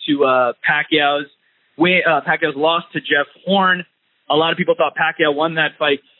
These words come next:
Your opinion, you thought Jeff Horn was more aggressive and, and, and he won that fight. I was just curious why that was a, a hot button, uh, topic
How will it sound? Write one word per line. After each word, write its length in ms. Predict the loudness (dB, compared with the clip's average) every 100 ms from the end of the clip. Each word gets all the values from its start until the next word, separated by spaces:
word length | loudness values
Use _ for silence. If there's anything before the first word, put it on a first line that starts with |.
| _ _ _ -2
Your 220 | 2 2
opinion, 420 | 2 -2 -2 -2
you 100 | -4
thought 280 | 0 2 0 -4 -4
Jeff 180 | -2 -2 -4
Horn 340 | -2 -2 0
was 120 | -4
more 200 | -2 0
aggressive 440 | 0 0 0 -2 -2
and, 160 | -2
and, 240 | -2 -6 -4
and 140 | -4 0
he 100 | 0
won 240 | 2 0 0
that 180 | 0
fight. 120 | 2 0
I 60 |
was 80 | 2
just 200 | -2 -2
curious 260 | 0 0 -2 -2
why 540 | 2 2 2 -2 -8 _ _ -6
that 160 | -2 -2
was 140 | 0
a, 60 | 0
a 280 | 0 -4
hot 280 | -4 -4 -2
button, 340 | -2 -2 -6 -4
uh, 180 | -2 -2 -2
topic 300 | -4 -2